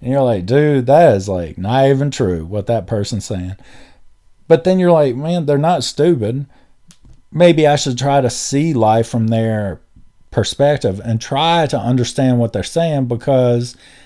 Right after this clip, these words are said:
there's a reason behind why they have that point of view. And there's a reason behind why they feel so strongly about what they're talking about."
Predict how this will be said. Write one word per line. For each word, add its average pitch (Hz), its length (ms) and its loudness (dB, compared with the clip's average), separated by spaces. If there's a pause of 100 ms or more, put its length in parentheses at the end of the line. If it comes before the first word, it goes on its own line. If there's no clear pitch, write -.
(120)
there's 143 240 2
a 131 80 4
reason 147 480 0
behind 139 560 -2
why 131 380 -2
they 120 160 -2
have 123 240 -2
that 117 200 -4
point 123 220 -2
of 101 80 0
view. 120 440 -8 (580)
And 139 120 0
there's 143 200 2
a 139 80 4
reason 165 320 0
behind 143 320 -2
why 139 240 0
they 131 160 0
feel 135 200 -2
so 131 140 0
strongly 156 560 -2
about 117 280 0
what 123 120 0
they're 110 140 -4
talking 160 380 -6
about." 78 340 -10